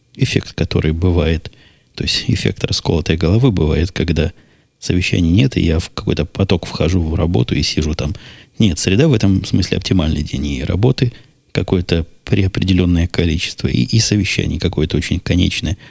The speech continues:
Ну, всего два, прямо скажем, хотя каждый минимум по часу. Сегодня, например, он был два часа. Но, надеюсь, мой язык н-, не так, чтобы сильно устал, и хватит его поговорить, поговорить в этом подкасте, хотя поговорить особо там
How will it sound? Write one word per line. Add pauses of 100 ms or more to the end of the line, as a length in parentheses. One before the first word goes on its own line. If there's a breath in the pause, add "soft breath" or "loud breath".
(100)
Ну,
всего
два,
прямо
скажем,
хотя
каждый (540 loud breath)
минимум
по
часу.
Сегодня,
например,
он
был
два
часа. (800 soft breath)
Но,
надеюсь, (340)
мой
язык
н-,
не
так,
чтобы
сильно
устал,
и
хватит
его
поговорить, (680 soft breath)
поговорить
в
этом
подкасте,
хотя
поговорить
особо
там